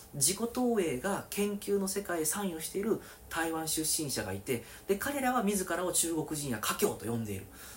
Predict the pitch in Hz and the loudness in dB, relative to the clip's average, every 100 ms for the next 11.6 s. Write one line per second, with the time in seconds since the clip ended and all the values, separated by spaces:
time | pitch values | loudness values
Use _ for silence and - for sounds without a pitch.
0 | - - 254 220 214 320 311 320 262 - | -8 -2 0 0 2 2 4 4 0 -2
1 | 156 202 214 220 233 233 220 208 208 196 | -6 -4 -2 0 0 0 -2 -2 2 2
2 | 143 147 147 123 - 113 135 101 - - | 2 -4 -6 -6 -6 -4 -4 -6 -10 -16
3 | - - - - - - - - - - | 0 2 2 -4 -18 -20 -20 -20 -20 -18
4 | - - 190 175 160 120 98 113 117 - | 2 4 6 4 2 2 0 0 -2 0
5 | - 175 185 123 104 113 127 - 151 170 | 0 2 2 2 0 0 -2 0 2 2
6 | 180 175 123 101 98 127 123 98 95 135 | 2 0 -2 -4 -4 -4 -4 -4 -4 -4
7 | 147 - 254 302 302 190 135 123 - 202 | -6 -4 -2 0 2 0 0 -4 -2 -2
8 | 233 226 208 208 233 - - - - - | 0 -2 0 -2 -4 -8 -16 -16 -18 -4
9 | 127 147 143 127 123 120 120 - - - | 0 2 2 0 -2 -4 -6 -10 -14 -16
10 | - - 233 254 262 185 208 240 247 254 | -16 -4 -2 2 0 0 0 0 0 0
11 | 208 196 202 - - 247 | 0 0 0 -2 2 2